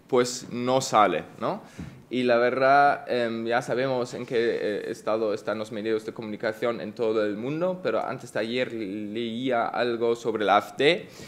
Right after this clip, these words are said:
y lo tildó el periodista en cuestión como partido ultraderecha, ¿no? Esto es sorprendente.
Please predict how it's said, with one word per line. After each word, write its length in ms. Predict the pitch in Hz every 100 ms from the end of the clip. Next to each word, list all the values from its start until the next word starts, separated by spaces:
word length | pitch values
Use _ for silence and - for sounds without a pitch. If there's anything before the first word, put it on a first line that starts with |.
| - - - -
y 80 | 123
lo 380 | 120 117 113
tildó 480 | 110 139 135 139 139
el 120 | 120
periodista 480 | 113 127 117 120 -
en 80 | 117
cuestión 380 | 123 - 117 135
como 260 | 127 117
partido 480 | 110 95 127 120 120
ultraderecha, 1120 | - 123 127 123 113 107 104 98 104 107 - 78
¿no? 220 | 117 117
Esto 580 | 127 - 139 127 - -
es 580 | 120 135 - - - - _ - _ -
sorprendente. 720 | - 143 135 165 156 80